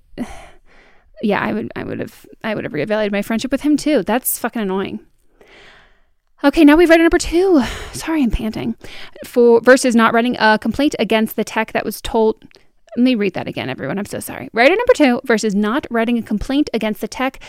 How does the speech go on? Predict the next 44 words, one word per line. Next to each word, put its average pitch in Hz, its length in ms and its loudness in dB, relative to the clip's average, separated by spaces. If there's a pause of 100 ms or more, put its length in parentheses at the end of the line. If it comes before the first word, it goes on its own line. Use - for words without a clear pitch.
(140)
that 208 140 0
told 254 260 -4
the 277 100 2
writer 208 240 2
to - 160 -10
lose 214 260 -8
weight. - 260 -12 (320)
Eleven 220 280 0
percent 240 260 -2
said 220 200 -4
the 208 160 -4
writer 202 240 0
is 214 180 -4
wrong, 202 340 -2
and 208 300 -8
eighty-nine 254 320 2
percent 214 320 -4
said 196 280 -4
the 196 100 -2
writer 220 360 -6
is 202 340 -4
not 247 460 -2 (320)
wrong. 233 800 0 (200)
A 247 60 -2
lot 254 80 4
of 254 80 0
people 285 180 0
also 254 200 -2
suggested, 208 480 -4
like, 190 260 -4 (300)
you 220 120 -2
know, 208 100 0
you 202 180 -2
could 208 60 0
report 226 280 0
to - 80 -10
the 196 60 -2
board, 196 400 0
but 214 80 0
depending 214 340 -2
on 196 180 -2
where 190 120 0
you 190 180 -4
are, 220 400 0